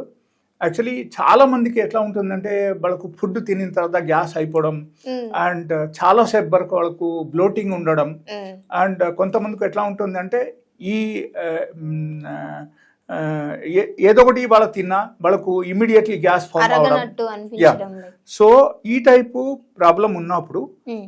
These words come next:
Speaker 1: ఈ జ్యూస్ తయారు చేసి వాళ్ళు తాగొచ్చు. ఏ, సారీ, ఈ, ఆ, కషాయం తయారు చేసి వాళ్ళు తాగొచ్చు.
Speaker 2: ఓకే.
Speaker 1: ఓకే. So, ఈ the only three types of leaves మనం తీసుకోవాలి.
Speaker 2: Mm.
Speaker 1: తీసుకొని బాయిల్ చేస్తే ఈ టైప్ కషాయం తయారైపోతుంది.
Speaker 2: Mm.
Speaker 1: ఓకే. So, ఈ కషాయము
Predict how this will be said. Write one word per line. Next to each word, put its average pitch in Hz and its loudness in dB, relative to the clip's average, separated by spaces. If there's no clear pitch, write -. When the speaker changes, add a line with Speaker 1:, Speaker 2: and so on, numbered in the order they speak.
Speaker 1:
ఈ 220 0
జ్యూస్ 226 -2
తయారు 185 2
చేసి - -8
వాళ్ళు 175 -6
తాగొచ్చు. 123 -10
ఏ, 160 -6
సారీ, 185 2
ఈ, 160 -6
ఆ, 151 -12
కషాయం 185 0
తయారు 160 -2
చేసి 156 -12
వాళ్ళు 156 -6
తాగొచ్చు. 120 -12
Speaker 2:
ఓకే. 196 -8
Speaker 1:
ఓకే. 143 -4
So, - 2
ఈ 233 -2
the 233 -6
only 233 0
three 240 -4
types 226 4
of 220 -4
leaves 196 -4
మనం 180 -6
తీసుకోవాలి. 175 0
Speaker 2:
Mm. 220 -12
Speaker 1:
తీసుకొని 208 0
బాయిల్ 190 4
చేస్తే 202 2
ఈ 202 -2
టైప్ 196 0
కషాయం 170 0
తయారైపోతుంది. 160 0
Speaker 2:
Mm. 233 -16
Speaker 1:
ఓకే. 165 -6
So, 208 4
ఈ 226 -2
కషాయము 202 4